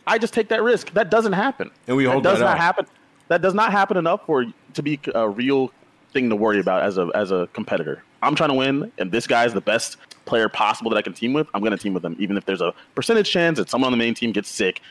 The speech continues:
Speaker 1: or something. You have to be deathly sick or break your arm to not play, especially in an online setting.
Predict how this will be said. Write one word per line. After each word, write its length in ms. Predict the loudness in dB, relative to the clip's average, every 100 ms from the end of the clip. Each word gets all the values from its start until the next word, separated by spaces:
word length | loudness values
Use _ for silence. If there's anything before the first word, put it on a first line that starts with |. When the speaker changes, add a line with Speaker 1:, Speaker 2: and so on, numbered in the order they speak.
| -20 -6
Speaker 1:
or 140 | -4
something. 460 | -2 -4 -4 -4 -2
You 60 |
have 80 | -2
to 80 | -2
be 80 | -2
deathly 320 | -2 -2 -6
sick 320 | -4 -2 -4 -8 -16
or 80 | -14
break 260 | -6 -4 -2
your 100 | 0
arm 220 | 0 0
to 60 | -2
not 180 | -4 -2
play, 180 | 0
especially 320 | 0 -2 -2 -2
in 40 |
an 80 | -2
online 380 | -2 0 -2 -2
setting. 300 | -2 -2